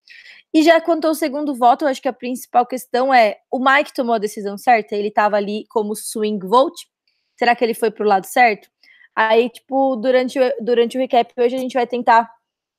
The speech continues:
resolver essas questões e, e achar uma resposta pra isso. Bom,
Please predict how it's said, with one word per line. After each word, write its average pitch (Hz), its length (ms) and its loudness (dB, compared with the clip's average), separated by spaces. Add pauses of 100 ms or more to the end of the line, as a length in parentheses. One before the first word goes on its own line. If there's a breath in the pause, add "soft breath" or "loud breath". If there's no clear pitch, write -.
resolver 233 300 2
essas 220 260 -4
questões 214 600 -2
e, 214 800 -6
e 208 60 0
achar 208 260 0
uma 214 120 -4
resposta 220 420 0
pra 254 280 2
isso. - 340 -8 (640 soft breath)
Bom, 247 320 4